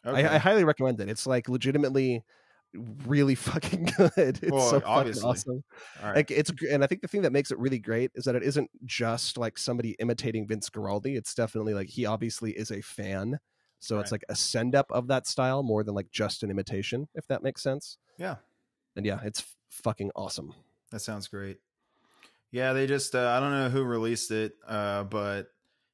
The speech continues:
Speaker 2: a vinyl edition of, um, It's a Great Pumpkin, Charlie Brown, the soundtrack by Vince Guaraldi,
Speaker 1: Yes,
Speaker 2: just
Speaker 1: yes.
Speaker 2: came
Speaker 1: I
Speaker 2: out.
Speaker 1: saw that they just did, like, a reissue of that 'cause it's, they, they just put it on Spotify and everything too.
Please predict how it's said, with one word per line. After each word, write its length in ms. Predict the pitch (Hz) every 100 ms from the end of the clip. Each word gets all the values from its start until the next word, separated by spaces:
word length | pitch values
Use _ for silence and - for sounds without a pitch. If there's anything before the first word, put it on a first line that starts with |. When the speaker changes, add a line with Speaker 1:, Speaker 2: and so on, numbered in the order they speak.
| _ -
Speaker 2:
a 360 | 107 104 101 95
vinyl 760 | 98 113 127 127 120 113 110 - _
edition 500 | 110 113 107 120 110
of, 480 | 104 101 98 95 - -
um, 560 | 98 92 90 87 95 - _ _ _ _ _ _ _ _ _ _
It's 100 | 123
a 40 |
Great 180 | 110 104
Pumpkin, 280 | 117 113 107
Charlie 260 | 113 110
Brown, 400 | 110 113 113 120 -
the 100 | 110
soundtrack 500 | 104 107 104 104 104
by 120 | 107 101
Vince 220 | 104 -
Guaraldi, 380 | 104 101 104 113
Speaker 1:
Yes, 240 | 170 147
Speaker 2:
just 160 | - -
Speaker 1:
yes. 180 | 135 101
Speaker 2:
came 200 | 127 120
Speaker 1:
I 40 |
Speaker 2:
out. 160 | 117 127
Speaker 1:
saw 120 | 135
that 160 | 127 117
they 120 | 110
just 160 | 113 -
did, 120 | 123
like, 100 | 117
a 60 | 110
reissue 440 | 110 107 - 98
of 120 | 90
that 240 | - 71 -
'cause 120 | 127
it's, 200 | 117 -
they, 220 | 120 120
they 100 | 123
just 240 | 113 135 -
put 80 | 139
it 60 |
on 100 | 101
Spotify 480 | - 104 101 101 98
and 100 | 90
everything 360 | 73 - 80 -
too. 260 | 80 139